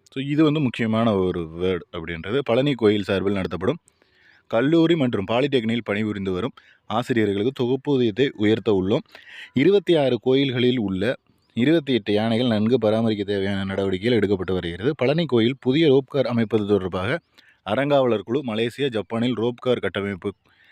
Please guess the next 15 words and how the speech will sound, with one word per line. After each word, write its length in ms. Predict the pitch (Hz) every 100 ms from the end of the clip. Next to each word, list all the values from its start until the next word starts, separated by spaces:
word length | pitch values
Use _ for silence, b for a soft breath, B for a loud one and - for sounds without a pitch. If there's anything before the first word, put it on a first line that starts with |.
| b b b -
குழுக்களை 320 | 120 113 113
ஆய்வு 280 | 110 120 120
செய்து 380 | 107 107 104 104
வருகின்றனர். 600 | 95 92 92 82 90 - _ _ _ _ _ b b -
அதற்கான 360 | 117 123 139 160
சாத்தியக்கூறுகள் 720 | 143 147 156 131 127 120 156 120
ஆய்வு 320 | 117 131 139
செய்யப்பட்டு 420 | 120 113 104 113 147
முதல்வர் 400 | 113 127 135 -
அனுமதி 360 | 107 113 113
பெற்று 260 | 104 98 - 147
விரைவில் 340 | 110 110 117
அறிவிக்கப்படும் 560 | 98 98 98 87 95 101
அப்படின்னு 340 | 95 92 95
சொல்லியிருக்காங்க. 460 | 90 87 85 85